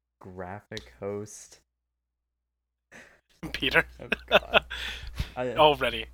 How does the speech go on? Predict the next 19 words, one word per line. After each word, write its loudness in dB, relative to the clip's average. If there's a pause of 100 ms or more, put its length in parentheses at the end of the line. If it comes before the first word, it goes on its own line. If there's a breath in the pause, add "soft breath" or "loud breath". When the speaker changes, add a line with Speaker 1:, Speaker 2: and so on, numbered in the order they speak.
(120)
Speaker 2:
already 2
with -6
the -6
jokes -4
in -10
this, -8 (300)
this -6 (180)
movie. -10
Speaker 1:
You -4
know -2
what? -6
For -6
ev-, -4
for -6
every -6
time -10
I -6
wanna -10
say, -10